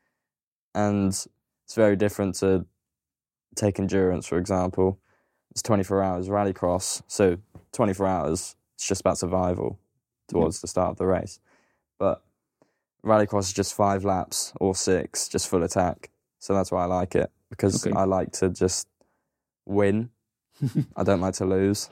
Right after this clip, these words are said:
Speaker 1: So just full attack, no hanging back, just go. Yeah.
Speaker 2: But w-, why Rallycross, for example,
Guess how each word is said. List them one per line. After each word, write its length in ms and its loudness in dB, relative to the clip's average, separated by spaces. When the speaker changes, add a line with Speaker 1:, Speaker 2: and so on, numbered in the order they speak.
Speaker 1:
So 180 0
just 200 0
full 160 0
attack, 560 -2
no 520 0
hanging 340 0
back, 420 -2
just 140 -8
go. 300 2
Yeah. 180 -4
Speaker 2:
But 160 -6
w-, 240 -4
why 440 -4
Rallycross, 680 -4
for 240 -12
example, 420 -4